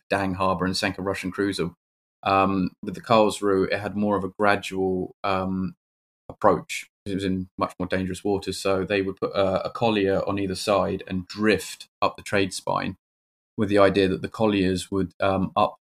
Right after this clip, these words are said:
the, uh, field of vision, so they'd be able to see further. And, um, they just listened to the wireless chatter. And, um, the, the career was really quite successful. Um, but they, uh,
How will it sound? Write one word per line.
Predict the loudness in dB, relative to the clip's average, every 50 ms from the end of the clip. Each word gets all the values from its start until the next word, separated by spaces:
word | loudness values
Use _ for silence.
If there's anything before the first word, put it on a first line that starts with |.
| _ -8
the, | -6 -4 -4 -4 -4 -6 -6 -6 -6
uh, | -4 -4 -4 -4
field | -4 -4 -4 -2 -2 -2
of | -2
vision, | -2 -2 -2 -2 -2 -4 -4
so | -4 -4 -6
they'd | -6 -4
be | -4 -4
able | -6 -6 -6
to | -8 -8
see | -4 -2 0 0 0 -2 -4 -8 -4
further. | 0 0 2 2 2 0 -2 -2 -4 -6 _ _ _ _ _ _ _ _ _ _ _ _
And, | 0 2 4 4 2 2 0 -2 0
um, | 0 2 2 2 0 0 0 -2 -2 -4 -8 -12 _ _ _ _ 0
they | 0 0
just | 0 -2 -2 -2
listened | -4 -4 -2 -4 -6
to | -6 -6
the | -4
wireless | 0 2 4 4 4 4 2 -2
chatter. | -6 -8 -10 -10 -10 -12 -14 -14 -16 _ _ _ _ _ _ _ _ _ _ _ _ _ _ _ _ _ _ -4
And, | -2 0 0 0 0 -2 -4 -6 -6 -6
um, | -4 -4 -4 -4 -4 -4 -4 -4 -4 -4 -2
the, | -2 0 0 0 -2 -2 -4 -6 -10 -14 _ _ _ _ _ _ _
the | -2 -2 -2 -2 -4 -6
career | -4 -2 -2 -2
was | -2 -4 -6 -8 -6
really | -4 -2 -2 -2 -2 -2
quite | -4 -4 -4 -4 -6
successful. | -8 -6 -4 -4 -4 -4 -6 -10 -10 -12 -12 -12 _ _ _ _ _ _ _ _ _ _ _ _ _ _ _ _ -2
Um, | 0 2 2 2 2 2 0 -2 -2 -6 -8 -14 _ _ _ _ _ _ _ _ _ _ _ _ _ _ _ _ _ _ _ _ _ _ _ _ _ _ _ -2
but | -2 0 2
they, | 2 2 2 4
uh, | 4 4 2 2 0 -4